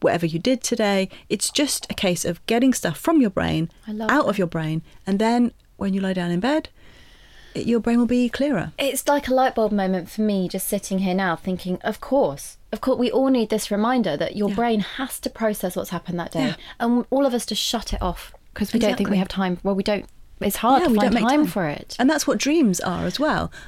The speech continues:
Speaker 1: Our dreaming sleep is our brain's way of processing emotion and what's been going on in our life.
Speaker 2: So there is some truth then behind these people that can interpret dreams.
Speaker 1: Uh,
Speaker 2: Maybe.
Speaker 1: well,
Speaker 2: <laughs>
Speaker 1: well, interpret dreams in so much as if you're dreaming about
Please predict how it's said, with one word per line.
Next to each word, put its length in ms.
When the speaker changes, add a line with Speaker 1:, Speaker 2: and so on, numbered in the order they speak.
Speaker 1:
Our 100
dreaming 460
sleep 340
is 120
our 80
brain's 520
way 200
of 160
processing 640
emotion 480
and 100
what's 140
been 140
going 220
on 100
in 60
our 80
life. 360
Speaker 2:
So 100
there 160
is 140
some 240
truth 560
then 260
behind 380
these 120
people 280
that 100
can 120
interpret 380
dreams. 420
Speaker 1:
Uh, 80
Speaker 2:
Maybe. 360
Speaker 1:
well, 400
Speaker 2:
<laughs> 40
Speaker 1:
well, 240
interpret 420
dreams 240
in 200
so 160
much 280
as 200
if 240
you're 120
dreaming 440
about 420